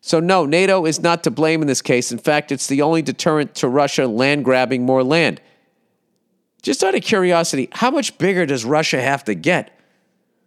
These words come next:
I mean, they're like the fucking, they're like a superstore, except they're a country.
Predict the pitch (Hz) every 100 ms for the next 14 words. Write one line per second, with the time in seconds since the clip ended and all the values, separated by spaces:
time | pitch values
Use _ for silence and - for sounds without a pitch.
0 | _ _ _ _ _ _ _ _ _ _
1 | _ _ _ _ _ _ _ _ - 147
2 | 190 226 226 220 196 175 240 233 214 165
3 | - _ - 220 226 190 - - 285 -
4 | 135 175 117 - - - 190 202 160 -
5 | 233 240 - 98